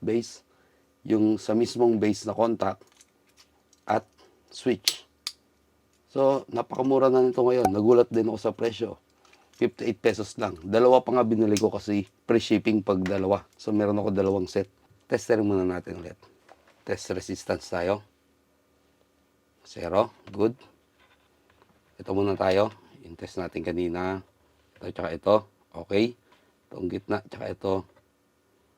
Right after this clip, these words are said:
Yan, oh. Open na naman siya. So, palitan na agad natin to. Sana sumakto rin ang mounting nito.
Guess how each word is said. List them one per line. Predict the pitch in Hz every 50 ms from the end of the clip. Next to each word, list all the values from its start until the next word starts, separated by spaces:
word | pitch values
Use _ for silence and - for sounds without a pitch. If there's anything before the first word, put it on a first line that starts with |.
| _ _ _ _ _ _ _ _
Yan, | - 98 95 82 -
oh. | - - _ - 123 117
Open | - - 135 135 139
na | 131 139
naman | 135 135 131 123
siya. | - 131 127 - - _ _ _ _ _ _ _ _ _ _
So, | - - - 117 107
palitan | - 117 - - - 143 143 -
na | 117
agad | 104 98 98 98 95
natin | 90 92 92 - 90 85
to. | 82 - 107 110 - - _ _ _ -
Sana | - - 113 110 117
sumakto | 113 - 120 110 101 - - - 110
rin | 107 104
ang | 107 104 104
mounting | 101 101 98 95 - 101 95
nito. | 98 95 90 - 104 101